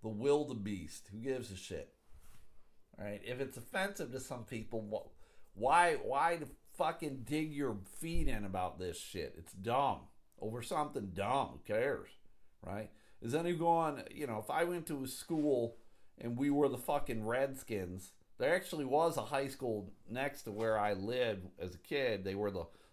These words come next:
Lancaster Redskins. And i-, if they finally came to their senses, I don't know if they have or not. I mean, you'd be like, I wouldn't be like, "Oh, well, when I, when I graduated in nineteen eighty-eight, we were Redskins,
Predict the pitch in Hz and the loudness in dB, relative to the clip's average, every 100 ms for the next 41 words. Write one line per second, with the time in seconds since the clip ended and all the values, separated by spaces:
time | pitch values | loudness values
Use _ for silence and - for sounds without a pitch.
0 | - 98 107 120 127 131 120 127 123 120 | -10 -4 -2 0 -2 -4 -4 0 0 0
1 | - 104 95 98 117 113 - 90 71 78 | -2 -2 2 2 2 0 -8 -8 -8 -10
2 | - - - - - - - - - - | -14 -20 -20 -20 -20 -20 -20 -20 -20 -20
3 | - - 107 110 110 104 110 110 131 - | -20 -4 0 0 -2 -2 -2 -2 -4 -2
4 | 143 156 139 - 139 139 131 107 101 - | 2 2 0 -6 -6 -4 -2 0 0 -2
5 | 131 127 101 98 101 107 104 95 92 95 | -4 -4 -4 -2 0 0 -2 -4 -6 -4
6 | 110 123 110 92 76 73 76 82 - 107 | 0 0 0 -2 -6 -8 -8 -8 -8 -8
7 | 113 113 113 - 123 135 127 123 117 - | -8 -8 -8 -10 -8 -4 -2 -2 -2 0
8 | 175 202 185 175 170 180 349 320 269 247 | 2 2 4 4 6 4 2 2 8 10
9 | 247 208 220 233 226 - - 202 302 359 | 10 8 8 8 2 -8 2 10 10 10
10 | 254 285 320 262 226 214 202 208 269 330 | 2 0 0 2 2 2 0 2 2 2
11 | 339 254 254 240 220 220 233 220 - - | -4 -6 -4 -4 -4 -2 -2 -4 -8 -14
12 | - 233 302 277 175 160 160 151 - 175 | -6 0 2 2 2 6 4 2 -2 0
13 | 175 | 0